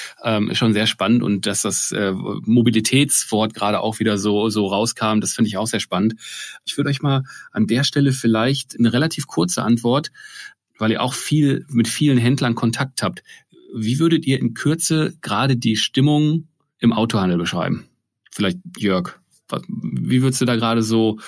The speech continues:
was nimmst du da wahr? Was, was spürst du da, wie da gerade im Moment die Meinung ist, weil, oder die, die Stimmung ist, weil wir, wir rutschen ja aus der Krise vielleicht jetzt in die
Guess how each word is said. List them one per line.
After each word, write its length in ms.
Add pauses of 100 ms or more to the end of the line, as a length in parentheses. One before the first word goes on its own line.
(200)
was 160
nimmst 180
du 60
da 160
wahr? 260
Was, 180
was 140
spürst 320
du 60
da, 160
wie 80
da 100
gerade 220
im 80
Moment 180
die 80
Meinung 320
ist, 140
weil, 180 (220)
oder 160
die, 180
die 140
Stimmung 400
ist, 200
weil 220
wir, 260
wir 100
rutschen 280
ja 80
aus 140
der 80
Krise 340
vielleicht 300
jetzt 180
in 80
die 240